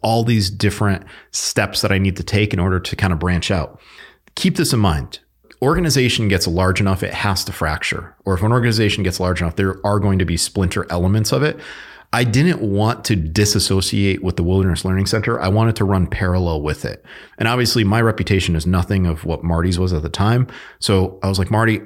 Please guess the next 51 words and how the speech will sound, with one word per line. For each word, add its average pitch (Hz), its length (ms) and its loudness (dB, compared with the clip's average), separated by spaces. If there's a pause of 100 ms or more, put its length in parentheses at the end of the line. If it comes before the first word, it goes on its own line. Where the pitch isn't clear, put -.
I 104 140 0
just 113 160 -2
need 127 100 0
to 107 80 2
have 95 220 0
something 90 520 0 (140)
for - 160 -4
me." 101 260 2
And 92 300 -2 (140)
Marty 113 420 2
being 101 460 2
a 87 80 -2
mentor 107 600 2
and 80 140 -4
a - 20 -2
great 95 280 -2
friend 101 320 0
and 78 100 -2
kind 113 160 -2
of 104 60 2
like 92 100 -2
a - 40 -4
stepfather, 104 760 -2 (400)
Marty 110 240 2
was 95 100 2
like, 87 240 -2
"I 104 100 2
want 95 300 2
you 87 60 0
to 85 100 0
do 76 160 -4
this. - 280 -8
Go 87 200 0
for 53 220 -10
it." - 360 -20 (340)
So 113 340 0
in 98 140 0
two 143 100 2
thousand 135 280 2
eleven, 107 640 2
my 82 140 0
sister 113 380 0
drafted 98 420 0
up 95 220 -2
my 90 160 0
paperwork 92 560 0
for - 100 -8
my 82 220 0
L 92 160 0
L 76 100 -2
C, 123 320 0